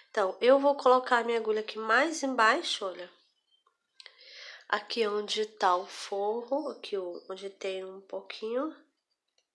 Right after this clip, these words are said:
tá? Porque eu quero, é, esconder o nozinho. O nozinho vai ficar embaixo,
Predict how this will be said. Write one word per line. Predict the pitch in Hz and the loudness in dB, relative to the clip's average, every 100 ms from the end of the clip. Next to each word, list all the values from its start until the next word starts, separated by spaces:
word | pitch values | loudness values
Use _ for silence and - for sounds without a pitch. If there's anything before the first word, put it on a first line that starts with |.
| _ _ _ _ _ _ 1077 _ - - _ _ | _ _ _ _ _ _ _ _ -20 -20 _ _
tá? | 220 220 277 | 0 0 0
Porque | 240 240 - 240 | -6 -6 -4 2
eu | 233 226 | 4 2
quero, | 226 - 226 220 220 226 254 302 - _ _ _ _ _ _ _ - - | 0 -2 0 0 0 2 2 0 -6 _ _ _ _ _ _ _ -20 -14
é, | 208 208 208 | -6 -4 -2
esconder | 208 - - 269 269 | -2 -2 2 6 8
o | 269 | 8
nozinho. | 262 294 277 240 226 208 | 8 6 0 0 0 0
O | |
nozinho | 202 208 220 214 | -2 -2 -2 -2
vai | 220 | -4
ficar | - 247 | -4 -4
embaixo, | 262 214 208 208 233 - 294 330 | -2 -4 -2 -4 -4 -6 -6 -8